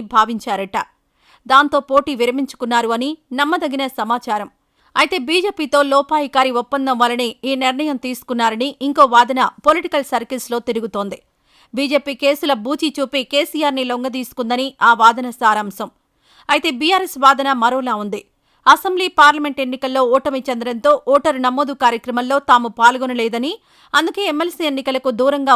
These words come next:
ఉన్నామని చెప్తున్నారు. ఈ ఎన్నికల్లో ఎవరితోనూ లోపాయికారి ఒప్పందం లేదని, బీఆర్ఎస్ పోటీ చేయకపోవడం ఇది తొలిసారి కాదని, గతంలో కూడా పోటీ చేయని సందర్భాలు ఉన్నాయంటూ చెప్పుకొచ్చారు ఆ పార్టీ మాజీ ఎంపీ వినోద్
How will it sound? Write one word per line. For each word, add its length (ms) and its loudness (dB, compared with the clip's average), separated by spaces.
ఉన్నామని 420 -2
చెప్తున్నారు. 480 -6
ఈ 160 -4
ఎన్నికల్లో 380 -2
ఎవరితోనూ 520 -2
లోపాయికారి 640 -2
ఒప్పందం 440 -4
లేదని, 300 -2
బీఆర్ఎస్ 420 2
పోటీ 220 2
చేయకపోవడం 520 0
ఇది 200 -4
తొలిసారి 440 0
కాదని, 340 2
గతంలో 500 0
కూడా 160 4
పోటీ 300 0
చేయని 320 0
సందర్భాలు 540 -2
ఉన్నాయంటూ 420 -2
చెప్పుకొచ్చారు 640 -2
ఆ 100 8
పార్టీ 240 4
మాజీ 300 2
ఎంపీ 220 -2
వినోద్ 260 -4